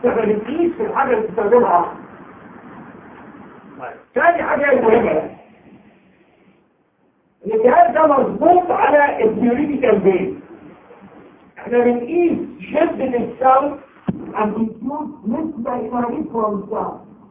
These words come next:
يعني ما بنقيسهاش بصورة مطلقة. وقعدنا نفكر. انت تحب البصورة ولا ما تحبش البصورة؟ فراكشن. باقي. فاخترنا الريفرنس ساوند أقل ساوند. المقام صغير جدا.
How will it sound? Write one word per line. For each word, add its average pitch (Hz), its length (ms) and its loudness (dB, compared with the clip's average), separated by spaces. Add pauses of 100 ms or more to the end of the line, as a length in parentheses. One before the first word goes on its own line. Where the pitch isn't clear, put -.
(1300)
يعني 170 180 -10
ما 175 60 -6
بنقيسهاش 196 420 -2
بصورة 226 340 0
مطلقة. 202 400 0 (1400)
وقعدنا 320 460 4
نفكر. 247 340 2 (840)
انت 175 100 -4
تحب 254 380 2
البصورة 285 320 0
ولا 269 120 6
ما 226 180 -2
تحبش 254 180 -2
البصورة؟ 196 560 0 (460)
فراكشن. 214 380 -2 (400)
باقي. 196 280 2 (400)
فاخترنا 269 760 2
الريفرنس 240 680 0
ساوند 311 340 2
أقل 262 560 0
ساوند. 208 400 0
المقام 220 580 0
صغير 269 280 4
جدا. 233 300 -2